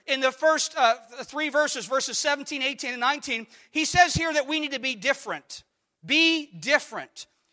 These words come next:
Uh, we who have been saved are no longer like we were. We're called to be new creatures in Christ. Uh, in Second Corinthians five seventeen,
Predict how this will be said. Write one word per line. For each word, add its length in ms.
Uh, 120
we 180
who 100
have 120
been 160
saved 360
are 80
no 160
longer 360
like 360
we 100
were. 320
We're 180
called 340
to 60
be 120
new 180
creatures 640
in 120
Christ. 460
Uh, 160
in 80
Second 320
Corinthians 400
five 280
seventeen, 540